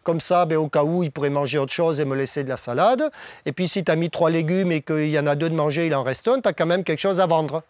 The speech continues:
Hein ? Les, l'idée de tes mélanges, là, elle est excellente dans la lutte biologique. Hein ? Et donc, on a commencé à faire tout ça.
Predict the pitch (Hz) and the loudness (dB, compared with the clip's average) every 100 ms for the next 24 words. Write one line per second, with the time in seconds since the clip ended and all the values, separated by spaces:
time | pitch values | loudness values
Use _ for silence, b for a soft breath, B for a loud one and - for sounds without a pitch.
0 | _ _ 143 190 - B B 143 147 131 | _ _ -4 -4 -6 B B -2 0 0
1 | 160 190 233 202 180 180 160 175 254 214 | 2 2 4 2 0 0 2 4 4 2
2 | 226 196 175 220 240 - 214 202 226 240 | 4 4 4 2 2 0 2 4 2 2
3 | 214 185 175 180 202 180 196 190 165 160 | 2 2 2 2 0 0 0 0 -2 -6
4 | 139 _ _ _ 127 - _ _ _ B | -12 _ _ _ -16 -16 _ _ _ B
5 | B B B 156 226 254 208 180 185 165 | B B B 0 0 2 2 2 2 0
6 | 170 226 220 - 208 185 196 180 151 113 | 2 4 4 4 2 2 -2 -2 -2 -2